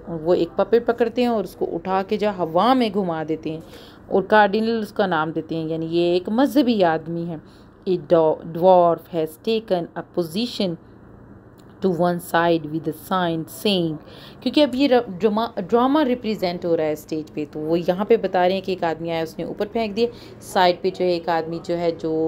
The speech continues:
उसके ऊपर लिखा हुआ है कि वो ट्रबल को लुक कर रहा है, वो टेलीस्कोप से देख रहा है और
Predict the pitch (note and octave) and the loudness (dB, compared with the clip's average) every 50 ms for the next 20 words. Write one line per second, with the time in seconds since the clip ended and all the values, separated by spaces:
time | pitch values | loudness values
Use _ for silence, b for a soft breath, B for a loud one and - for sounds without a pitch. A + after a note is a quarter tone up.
0 | D#3+ - D#3+ - - - F3 E3 - F3+ D#3+ E3 D#3+ D#3+ - F3+ E3+ D#3+ D#3 D#3+ | -2 -4 -8 -10 -4 -4 -4 -2 0 -2 -2 -2 -4 -4 -4 -2 -2 0 0 2
1 | D#3+ D#3+ D#3+ D#3+ - E3 D#3+ D#3 B B B B B - - F3 E3 F3+ F3 F3 | 2 0 0 -2 -4 -8 -10 -10 B B B B B -14 -8 -2 2 2 2 2
2 | F3 F3 E3+ - - G#3+ G#3 A#3+ B3 B3 C4+ B3+ A#3 A#3+ A#3+ - B3 A#3 A3 A3 | 2 0 -4 -2 -2 2 2 2 2 2 0 0 0 0 2 4 4 4 4 2
3 | A3 G3 F#3 F3+ F3 - F#3 E3+ G3 A#3 A#3 - - B3+ A#3+ A#3+ - - B3 A#3 | 0 0 -2 -4 -2 0 0 0 0 -2 -4 0 4 4 4 4 2 0 0 2
4 | A3+ A3+ G#3 G#3+ - G#3+ A3 A3 A3 A3+ A3 B B B B B B B B - | 2 0 0 -2 -2 -2 -2 0 -2 -2 -4 B B B B B B B B -2
5 | - G3 G3+ A3 B3 B3 | 2 4 4 4 4 2